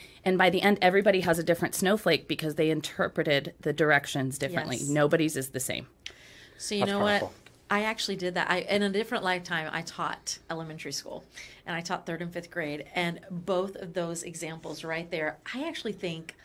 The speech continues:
Speaker 2: I might have done the P B and J in a speech class in college, you know, over twenty years ago. But in a third grade, cr-, in a third grade classroom, we did the P B and J,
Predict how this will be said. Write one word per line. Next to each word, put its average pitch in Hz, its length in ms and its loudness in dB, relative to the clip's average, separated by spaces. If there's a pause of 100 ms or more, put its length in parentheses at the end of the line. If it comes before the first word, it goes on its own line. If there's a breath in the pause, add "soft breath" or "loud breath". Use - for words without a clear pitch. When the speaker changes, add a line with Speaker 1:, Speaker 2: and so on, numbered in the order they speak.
(220 soft breath)
Speaker 2:
I 202 60 -2
might 202 220 0
have 202 80 -4
done 180 160 -4
the 175 80 -4
P 190 360 -10
B 190 220 -6
and 175 160 -4
J 160 540 -4
in 170 120 -6
a 160 40 -8
speech - 500 -4
class - 360 -6
in 156 80 -14
college, 156 540 -8
you 170 100 -12
know, 175 120 -10
over 175 160 -8
twenty 175 260 -10
years 160 260 -8
ago. 151 320 -8 (500 loud breath)
But 185 440 0
in 202 120 0
a 170 80 -2
third 208 400 0
grade, 233 280 -6
cr-, - 180 -12
in 190 200 -2
a 180 80 -4
third 220 540 -2
grade 214 280 -4
classroom, 175 520 -2
we 165 80 -6
did 170 160 -4
the 170 80 -4
P 202 180 -6
B 196 140 -2
and 220 120 -2
J, 175 380 -4